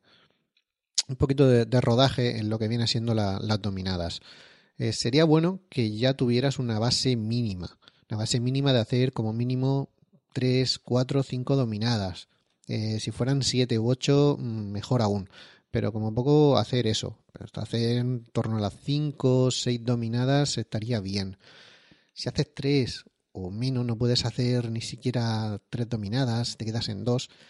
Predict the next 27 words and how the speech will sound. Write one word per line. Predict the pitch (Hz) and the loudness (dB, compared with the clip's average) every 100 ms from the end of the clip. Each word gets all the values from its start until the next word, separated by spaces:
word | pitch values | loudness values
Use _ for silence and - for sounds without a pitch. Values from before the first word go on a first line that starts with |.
| _ _ | _ _
En, | - 123 120 123 127 123 117 - 123 120 - | -6 -4 -2 -2 -2 -4 -8 -16 -20 -20 -12
no | 117 135 | -4 -4
sé, | - 104 | -2 -4
a | |
lo | 110 | -4
mejor | 120 156 156 | -2 0 2
no | 151 | 2
sería | - 139 147 139 104 | 2 2 2 2 0
la | 127 113 | -6 -6
mejor | 110 - 135 127 | -4 -2 -2 -2
forma | 139 135 135 | -4 0 0
de | 123 | 0
empezar | 113 104 123 120 117 - | -2 -2 0 2 0 -2
por | 117 | -2
aquí. | 98 123 123 - _ _ _ _ _ | -2 -2 -6 -6 _ _ _ _ _
Podrías | 113 107 113 123 | -4 -2 0 0
empezar | 123 120 120 113 | 0 0 0 0
por, | 120 110 113 - _ | 0 0 0 -8 _
por | 113 | 0
otras | 120 120 | 2 2
rutinas | 113 107 123 117 | 0 -2 -2 -2
que | 113 120 | -2 0
hay | 123 123 | 0 0
más, | 117 113 | -2 -4
más | 120 127 | -4 0
de | 123 | 2
principiante, | 117 113 107 107 120 135 127 123 | 2 0 -4 -4 -2 0 0 -4